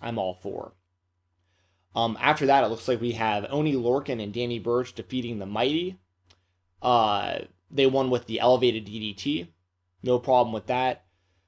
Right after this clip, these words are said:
Uh, not really sure what they're doing with the Mighty, but, I mean, Oney Lorcan and Danny Burch, I think,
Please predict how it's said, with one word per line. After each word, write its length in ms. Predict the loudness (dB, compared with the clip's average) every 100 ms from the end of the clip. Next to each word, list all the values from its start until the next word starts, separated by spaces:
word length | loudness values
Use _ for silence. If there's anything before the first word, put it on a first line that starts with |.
| _ _
Uh, 220 | 2 2
not 180 | 4 4
really 140 | 4 4
sure 160 | 2
what 100 | 0
they're 100 | 0
doing 180 | 0 0
with 140 | -2
the 60 | -2
Mighty, 580 | 2 2 2 -2 -6 _ _ _ _ _ _ _ _ _ _ -2
but, 320 | 2 2 -2 _ _ _ _ _ _ -6
I 60 | -2
mean, 200 | 0 2
Oney 300 | 2 4 2
Lorcan 360 | 2 2 0 0
and 80 |
Danny 240 | 0 0 -2
Burch, 280 | 0 -2 -2
I 140 | -4
think, 320 | 0 -2 -2